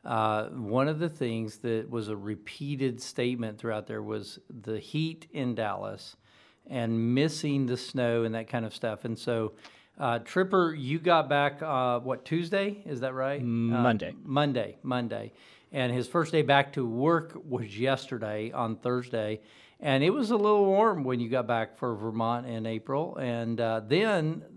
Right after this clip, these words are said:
Speaker 1: this morning, we actually had some snow.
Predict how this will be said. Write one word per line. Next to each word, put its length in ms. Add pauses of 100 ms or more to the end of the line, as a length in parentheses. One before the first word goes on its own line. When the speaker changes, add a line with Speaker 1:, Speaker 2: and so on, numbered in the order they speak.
(120)
Speaker 1:
this 300
morning, 520
we 160
actually 480
had 240
some 200
snow. 420